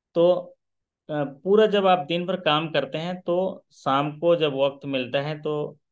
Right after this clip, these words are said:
वीडियो लेसन्स के माध्यम से या रीडिंग हैबिट अगर है तो रीडिंग हैबिट के माध्यम से आप इनको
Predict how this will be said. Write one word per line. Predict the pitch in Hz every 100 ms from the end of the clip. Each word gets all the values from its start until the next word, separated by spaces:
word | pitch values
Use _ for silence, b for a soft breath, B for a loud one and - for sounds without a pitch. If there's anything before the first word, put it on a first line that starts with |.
| _
वीडियो | 131 120 127 139
लेसन्स | 131 120 143 139
के | -
माध्यम | 143 135 143 143
से | 143 175 185 - _ _ _ _ _ _ -
या | 135 151
रीडिंग | 147 160 190 175
हैबिट | 156 160 165
अगर | 151 151
है | 139 147 147
तो |
रीडिंग | 139 127 135 139
हैबिट | 139 139 143
के | 143
माध्यम | 131 110 127 127
से | 127
आप | 143 123 123
इनको | 117 113 185 -